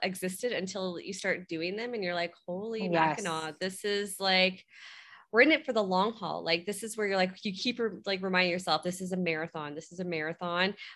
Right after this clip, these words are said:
Speaker 1: But, like, sometimes, like, I'm a doer where I'm like, "I wanna do,
Speaker 2: Yeah.
Speaker 1: do, do, 'cause the more I do, hopefully I have this time after that I can just sit and chill." And, like, that doesn't exist. That doesn't exist
Speaker 2: No.
Speaker 1: anymore. <laughs>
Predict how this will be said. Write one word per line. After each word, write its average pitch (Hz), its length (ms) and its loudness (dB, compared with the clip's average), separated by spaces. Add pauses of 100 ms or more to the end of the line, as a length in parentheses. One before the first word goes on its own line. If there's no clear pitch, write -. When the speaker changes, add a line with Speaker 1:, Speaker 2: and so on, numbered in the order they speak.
Speaker 1:
But, 190 120 4
like, 185 220 8
sometimes, 254 580 -2
like, 185 200 0
I'm 226 160 2
a 214 40 4
doer 165 460 0
where 175 160 4
I'm 180 120 6
like, 170 260 4
"I 185 120 4
wanna 202 260 2
do, 185 160 2
Speaker 2:
Yeah. 196 100 8
Speaker 1:
do, 175 120 0
do, 196 260 -4
'cause 202 220 -6
the 180 200 2
more 226 240 4
I 196 140 8
do, 240 440 0
hopefully 208 500 2
I - 140 2
have 180 340 4
this 185 240 0
time 202 580 8
after 190 460 6
that 170 140 4
I 170 60 4
can 175 120 -2
just 185 260 -4
sit - 180 0
and 185 100 0
chill." 190 260 4
And, 165 160 0
like, 180 200 4 (120)
that 339 140 4
doesn't 381 260 2
exist. 247 640 2 (300)
That 220 120 0
doesn't 254 220 0
exist 220 260 4
Speaker 2:
No. 180 100 10
Speaker 1:
anymore. 156 540 -2
<laughs> - 60 -20